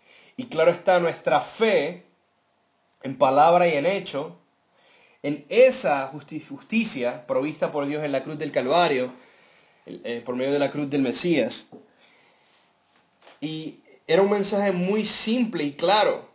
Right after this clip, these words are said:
y lo que ocurre posteriormente es una absoluta distorsión y confusión, y hasta el día de hoy se-, seguimos arrastrando en muchas de nuestras congregaciones esa confusión.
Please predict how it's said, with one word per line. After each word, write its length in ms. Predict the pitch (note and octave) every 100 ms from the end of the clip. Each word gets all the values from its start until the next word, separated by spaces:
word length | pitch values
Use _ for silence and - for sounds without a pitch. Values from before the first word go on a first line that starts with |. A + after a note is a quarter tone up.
| -
y 120 | C#3+
lo 180 | D#3+ D3+
que 140 | D#3
ocurre 540 | D3+ - A#3 B3+ G3+
posteriormente 1000 | F3 E3+ - D#3 E3 D#3+ D3+ F#3+ A3 G#3+
es 80 | D3+
una 140 | F3+ F#3+
absoluta 720 | - - - F#3 F#3+ A3 A3
distorsión 600 | G3 F#3+ F#3 - F#3+ G3
y 60 |
confusión, 720 | G3 F#3 F3 E3+ - G3+ F#3+ E3+
y 220 | D3 D#3+
hasta 240 | D#3+ -
el 140 | E3 D#3
día 300 | E3+ G#3 G#3
de 160 | F#3+
hoy 200 | G3+ G3+
se-, 180 | F#3 -
seguimos 560 | - - E3 F3+ G3+ -
arrastrando 880 | F3 - - - F#3 A#3 G3+ C3 B2+ - -
en 140 | D3
muchas 400 | D#3 F#3 B3 A#3+
de 60 | F#3+
nuestras 260 | F3+ F3+ C#3+
congregaciones 760 | D3+ D3 C#3+ C3+ F3+ D3+ C3+ - - -
esa 300 | D#3 E3+ F#3
confusión. 680 | F#3 F3+ E3 - G3 F#3+